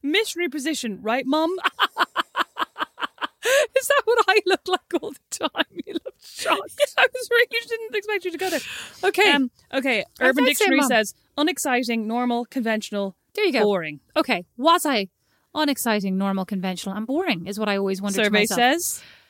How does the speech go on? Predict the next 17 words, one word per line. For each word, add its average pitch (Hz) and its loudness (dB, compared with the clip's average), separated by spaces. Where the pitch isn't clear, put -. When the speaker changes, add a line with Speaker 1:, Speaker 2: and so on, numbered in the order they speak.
Speaker 1:
yes. 226 0
Speaker 2:
So 381 6
after 381 6
these 294 4
part-, 294 2
but - 0
then 523 4
I - 6
was 339 4
thinking 302 4
about 254 2
sometimes 294 2
after 240 0
parties, 294 0
like, 208 0
that's 302 0
when 196 2